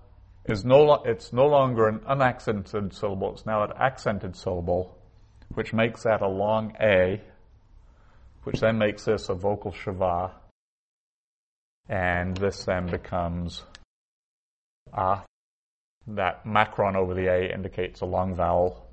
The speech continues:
K, that cup indicates a very short shava.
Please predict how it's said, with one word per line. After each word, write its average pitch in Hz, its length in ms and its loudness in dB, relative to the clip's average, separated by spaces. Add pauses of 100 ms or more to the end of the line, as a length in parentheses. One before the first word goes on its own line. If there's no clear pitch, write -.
(1400)
K, 117 300 2 (760)
that 92 400 -6 (220)
cup - 360 -4
indicates 92 600 -4
a 92 100 -4
very 92 240 0
short - 420 -4
shava. 87 480 -4